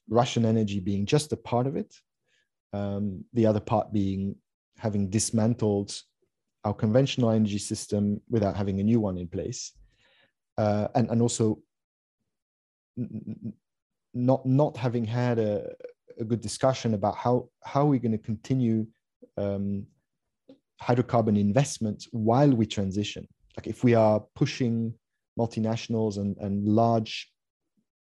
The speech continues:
oil and gas players to divest, who's gonna do the,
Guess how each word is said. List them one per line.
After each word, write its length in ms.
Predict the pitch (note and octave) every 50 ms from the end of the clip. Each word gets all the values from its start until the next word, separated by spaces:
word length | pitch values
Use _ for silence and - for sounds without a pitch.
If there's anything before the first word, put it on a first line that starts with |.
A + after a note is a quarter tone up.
| _ _
oil 140 | A#2 A2 G#2+
and 100 | G#2+ G#2
gas 200 | G2+ G2 F#2+ -
players 460 | - - B2 A#2 G#2+ G2 F#2+ F#2+ - -
to 100 | - G#2+
divest, 800 | G2 G2 F#2 F#2+ F#2+ A2 C#3+ B2 G2+ F#2+ - - - - - _ _ _ _ _ _ _ _ -
who's 220 | - E3 D#3 C#3
gonna 180 | C3+ C3 A#2+ A2
do 200 | G#2+ G#2 A#2 A2+
the, 440 | G#2 G#2+ G#2 G2+ G2+ G2 G2 G2